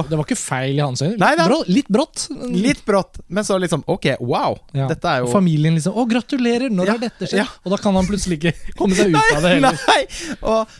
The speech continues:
Speaker 2: så,
Speaker 1: Og
Speaker 2: når
Speaker 1: hennes
Speaker 2: han da
Speaker 1: forlovede dukker opp dagen etter. «Hva er det som har skjedd?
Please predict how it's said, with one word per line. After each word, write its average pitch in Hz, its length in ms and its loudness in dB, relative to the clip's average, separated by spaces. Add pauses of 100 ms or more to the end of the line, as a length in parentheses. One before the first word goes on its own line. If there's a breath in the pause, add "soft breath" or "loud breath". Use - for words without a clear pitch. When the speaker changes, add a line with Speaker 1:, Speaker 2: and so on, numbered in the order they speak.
(120)
Speaker 2:
så, - 320 -4
Speaker 1:
Og 208 560 -2
Speaker 2:
når 165 220 0
Speaker 1:
hennes 147 180 2
Speaker 2:
han 190 60 2
da 180 80 2
Speaker 1:
forlovede 165 480 2
dukker 156 260 0
opp 135 80 -8
dagen 147 240 2
etter. 170 160 -2
«Hva 160 80 0
er 170 80 -2
det - 60 -4
som 262 80 0
har - 80 -2
skjedd? 151 260 -4